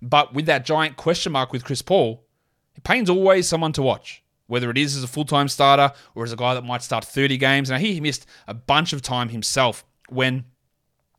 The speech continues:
yeah, Booker was out and, and then Paul was out at times where he could have had an opportunity to get some minutes, but he missed with his foot injury.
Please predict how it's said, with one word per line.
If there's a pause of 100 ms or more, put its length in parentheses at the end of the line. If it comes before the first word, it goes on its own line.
yeah,
Booker
was
out
and,
and
then
Paul
was
out
at
times (260)
where
he
could
have
had
an
opportunity
to
get
some
minutes, (400)
but (340)
he
missed
with
his
foot
injury.